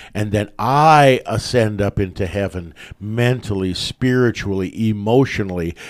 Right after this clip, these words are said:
and it becomes almost a mystical experience. And, uh, the Lord's Supper is as tangible and as opposite from a,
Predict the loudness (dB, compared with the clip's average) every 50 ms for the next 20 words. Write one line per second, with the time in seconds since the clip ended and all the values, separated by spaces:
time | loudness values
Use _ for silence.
0 | -10 -6 -4 -2 -2 -2 0 0 0 2 2 2 2 2 2 2 2 0 0 0
1 | 0 0 2 2 0 0 -2 -4 -2 2 2 2 2 0 -2 -4 -6 -4 -6 -8
2 | -6 -4 -4 -2 -2 -2 -2 -2 -2 -2 -4 -6 -12 -14 -14 -14 -16 _ -20 -20
3 | -20 -20 -20 -20 _ -4 -2 0 2 2 2 2 0 -2 -4 -6 -8 -10 -10 -12
4 | -16 -18 -20 _ _ _ _ _ _ -6 -4 -2 -2 0 -2 -2 -4 -8 -12 _
5 | _ _ _ _ _ _ _ _ -4 -2 0 0 0 2 4 4 4 4 4 0
6 | -4 0 2 2 2 2 2 0 0 0 0 0 0 0 2 2 2 2 2 0
7 | -4 -6 _ -2 0 0 0 -2 -2 2 2 2 2 2 0 0 0 0 -2 -8
8 | -10 -12 -16 _ _ _ _ _ _ _ _ -20 -20 _ _ -6 -2 0 2 2
9 | 2 2 0 -4 -2 0 0 0 0 -2 -6 -4 0 2 2 4 4 4 2 0
10 | 2 0 0 0 -2 -4 -6 -2 0 0 0 0 -2 0 2 2 2 0